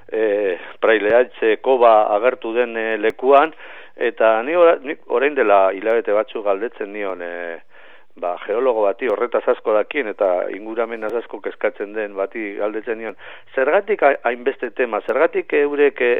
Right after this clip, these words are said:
ez dira kapaz hor, ba, nolabait, eh, o-, zuk esandakoa, ez da, eh, kulturaren, eh, kom-, komuni-, eh, komunitate osoak esaten du, bo, horra, eh, topatu diren aztarnak eta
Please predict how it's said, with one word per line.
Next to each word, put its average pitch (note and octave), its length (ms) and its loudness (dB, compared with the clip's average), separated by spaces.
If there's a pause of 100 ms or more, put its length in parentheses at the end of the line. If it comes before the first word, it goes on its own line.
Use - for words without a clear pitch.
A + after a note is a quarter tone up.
(140)
ez A#2+ 100 -10
dira C#3+ 260 -2
kapaz C3 360 2 (140)
hor, A#2+ 260 -2 (500)
ba, G#2 240 0
nolabait, B2 520 4 (140)
eh, G#2 220 -2
o-, - 260 -6 (100)
zuk B2+ 200 -6
esandakoa, G#2+ 600 4
ez F#2 140 -4
da, A#2+ 160 6 (520)
eh, G2+ 460 0 (120)
kulturaren, D3 720 4
eh, B2 400 -2
kom-, B2+ 240 -2 (180)
komuni-, C#3 640 -8
eh, A2+ 340 -6
komunitate C3+ 760 2
osoak A#2 480 2
esaten A#2 340 -2
du, C3 140 -2
bo, A2 180 2 (140)
horra, B2+ 320 6
eh, G#2+ 420 -2
topatu C3 420 -2
diren B2+ 320 -2
aztarnak B2 600 0
eta B2 320 4